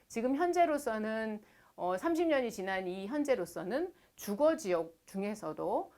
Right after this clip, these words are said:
학군을 자랑하는 지역으로 해서 많은 분들이 목동에 살고 싶어 하-, 하고 아이, 자녀들을 키우고 싶어 하는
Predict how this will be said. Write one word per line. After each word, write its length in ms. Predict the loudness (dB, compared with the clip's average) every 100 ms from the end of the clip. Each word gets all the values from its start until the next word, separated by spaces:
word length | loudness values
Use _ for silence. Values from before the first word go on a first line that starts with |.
| _
학군을 580 | -4 -4 -2 -2 -2 -2
자랑하는 640 | -4 -4 -4 -4 -6 -6
지역으로 560 | -6 -2 -2 -2 -8 -6
해서 420 | -6 -2 0 0 -2 -20 _
많은 340 | -8 0 0 0
분들이 500 | -2 -4 -4 -2 -4
목동에 400 | -4 -6 -6 -6
살고 360 | -4 -2 -2
싶어 360 | -4 -8 -8 -8
하-, 280 | -6 -6 -6
하고 540 | -8 -4 0 2 2 0
아이, 280 | -2 -2 -6
자녀들을 680 | -4 -4 -2 0 0 0 -2
키우고 380 | 0 2 2 -2
싶어 300 | -4 -10 -8
하는 460 | -6 -6 -6 -6